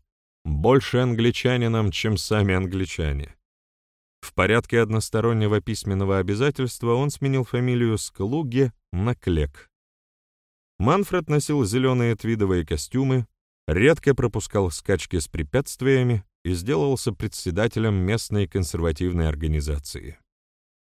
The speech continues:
Он с гордостью повел близнецов к себе, показать им свою ферму.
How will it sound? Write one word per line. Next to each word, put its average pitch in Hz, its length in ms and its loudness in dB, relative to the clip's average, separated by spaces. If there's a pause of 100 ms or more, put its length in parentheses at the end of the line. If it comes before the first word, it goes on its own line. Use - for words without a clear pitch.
(480)
Он 71 160 0
с 67 100 -6
гордостью 85 640 0
повел 82 300 -2
близнецов 82 640 -4
к - 60 -18
себе, 78 420 -2 (380)
показать 90 460 0
им 90 100 -2
свою 85 360 -2
ферму. 73 480 -4